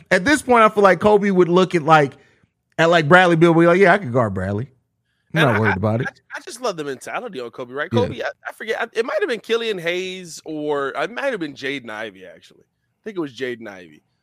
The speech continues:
Speaker 2: Um, where mixed him, got past him to the bucket, easy. And then Kobe White's like, "Give me the ball."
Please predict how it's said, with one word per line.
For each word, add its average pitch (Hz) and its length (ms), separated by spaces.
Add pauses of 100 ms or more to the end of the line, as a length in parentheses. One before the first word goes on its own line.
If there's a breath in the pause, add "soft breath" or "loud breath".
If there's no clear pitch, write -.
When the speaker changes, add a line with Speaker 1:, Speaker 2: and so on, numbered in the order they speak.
(180)
Speaker 2:
Um, 127 520
where 220 200 (240)
mixed 180 380
him, - 60 (200)
got 160 160
past 147 340
him 117 140
to 180 120
the 139 80
bucket, 123 440 (640)
easy. 151 440 (520)
And 170 280
then 156 720 (1300)
Kobe 233 260
White's - 240
like, 175 120
"Give 190 120
me 185 60
the 175 80
ball." - 240